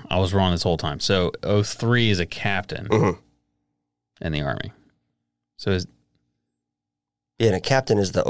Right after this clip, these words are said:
Speaker 2: the, the leaf, right? The
Speaker 1: No, a captain is that double. So it's first lieutenant. Now, now I got myself
Speaker 2: A
Speaker 1: figured out.
Speaker 2: major is the
Speaker 1: It's second lieutenant,
Speaker 2: Okay.
Speaker 1: first lieutenant.
Speaker 2: Mm-hmm.
Speaker 1: Then you put the two together, you're a captain.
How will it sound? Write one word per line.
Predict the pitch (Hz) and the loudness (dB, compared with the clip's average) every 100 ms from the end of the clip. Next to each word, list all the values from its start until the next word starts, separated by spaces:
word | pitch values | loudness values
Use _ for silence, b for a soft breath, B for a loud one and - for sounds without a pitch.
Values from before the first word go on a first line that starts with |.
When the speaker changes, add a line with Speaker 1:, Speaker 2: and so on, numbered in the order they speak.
| 95 - | -2 -2
Speaker 2:
the, | 95 90 85 - | 0 2 0 -2
the | 87 | -4
leaf, | 90 104 80 - | -2 -4 -6 -4
right? | 98 95 | -4 -4
The | - 87 85 85 - _ _ _ _ _ _ _ - | -6 -4 -4 -6 -14 _ _ _ _ _ _ _ -2
Speaker 1:
No, | 95 | 0
a | |
captain | 92 117 131 - 113 - | 0 -2 -2 0 0 0
is | - 104 95 | 0 0 2
that | 90 78 | 0 0
double. | 90 92 90 | -2 0 -2
So | - 127 110 | 2 2 2
it's | 107 | 0
first | - 147 151 | 0 0 2
lieutenant. | 127 104 85 - | 0 0 -2 -2
Now, | 110 104 101 | -2 0 0
now | 101 101 92 | 0 0 0
I | 101 | 0
got | 110 98 | 0 0
myself | 95 87 - | -2 -2 0
Speaker 2:
A | |
Speaker 1:
figured | 107 107 | 0 4
out. | 117 | 2
Speaker 2:
major | 117 101 92 | 2 0 -2
is | - | 0
the | |
Speaker 1:
It's | 110 | 0
second | - - 127 123 123 | 2 0 0 2 2
lieutenant, | 117 98 92 - 98 | 2 0 -2 -4 -8
Speaker 2:
Okay. | - 87 - | -8 -10 -12
Speaker 1:
first | - - 123 117 107 | -16 0 2 2 2
lieutenant. | 90 78 71 - | 0 0 -2 -2
Speaker 2:
Mm-hmm. | 92 | 2
Speaker 1:
Then | 104 | 2
you | 110 | 2
put | 113 | 0
the | - | -2
two | - - 117 | -4 0 2
together, | 107 92 104 98 78 80 - | 0 0 0 0 0 -2 -4
you're | 80 80 | -2 -2
a | |
captain. | 78 - 104 98 - 78 - | -2 -4 -2 -2 -6 -12 -12